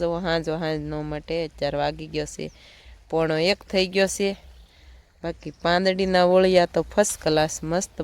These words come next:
મજાના છે, એમાં તો કાંઈ જો વહી જવાની પોઝિશન નથી. બાકી ગુવાર ભીંડો ઈ ઉજરવો ને ઈ બેક મુશ્કેલ પડી જાય ફેમિલી, પણ કોઈ વાંધો નહીં. અત્યારે આપણે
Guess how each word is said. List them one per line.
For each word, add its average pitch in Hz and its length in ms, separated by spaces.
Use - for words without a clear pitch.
મજાના 151 560
છે, 160 220
એમાં 190 360
તો 196 100
કાંઈ 196 640
જો 190 100
વહી 190 200
જવાની 185 540
પોઝિશન 165 560
નથી. 190 320
બાકી 165 320
ગુવાર 208 380
ભીંડો 196 320
ઈ 196 180
ઉજરવો 214 520
ને 185 140
ઈ 175 100
બેક 175 160
મુશ્કેલ 185 440
પડી 226 240
જાય 170 200
ફેમિલી, 165 500
પણ 151 220
કોઈ 180 280
વાંધો 165 300
નહીં. 180 220
અત્યારે 170 360
આપણે 170 300